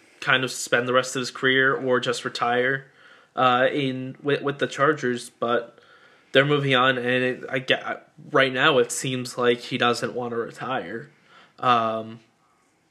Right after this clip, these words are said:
I know he did just buy a, a house in Miami, though. So, hey, I mean, if you get, you know, Chase Young in Miami on the, you know, put him as a pass rusher and get Phillip Rivers in there.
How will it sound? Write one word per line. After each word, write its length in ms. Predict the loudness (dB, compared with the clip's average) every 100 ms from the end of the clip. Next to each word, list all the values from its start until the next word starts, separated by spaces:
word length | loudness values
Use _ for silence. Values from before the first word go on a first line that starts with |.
| _ _
I 140 | -2 2
know 140 | 2
he 100 | 0
did 220 | 0 0
just 180 | 0 0
buy 200 | 2 4
a, 500 | 4 4 0 0 2
a 40 | 2
house 320 | 0 -2 -4
in 80 | -4
Miami, 380 | -2 -2 -4
though. 320 | -8 -10 -16 -20 _ _ _ _ _ _ _ _ _ _
So, 680 | -4 0 0 -2 -6 -8 -10 _ _ _ _ _ -6
hey, 280 | -2 0 0
I 40 | -2
mean, 340 | -2 -6 -8
if 280 | -10 -10 -6
you 80 | 0
get, 420 | 0 0 -4 -10 _ -20 _ _ -12
you 60 | -10
know, 260 | -10 -12 -18 _ -20 -12
Chase 360 | -2 0 0 -2
Young 400 | -2 -2 -6 -12 _ _ _ _
in 160 | -8 -6
Miami 640 | -4 -2 -2 -4 -6 -10 _ _ _ _
on 120 | -10 -8
the, 120 | -10 -14 -10
you 60 | -8
know, 260 | -8 -12 -10
put 220 | 0 0 2
him 180 | -2
as 140 | -2 -4
a 40 |
pass 360 | -2 -2 0 -2
rusher 320 | -4 -2 -4
and 100 | -4
get 220 | -4 -4
Phillip 240 | -2 -4 -4
Rivers 320 | -4 -4 -6
in 120 | -8
there. 220 | -8 -10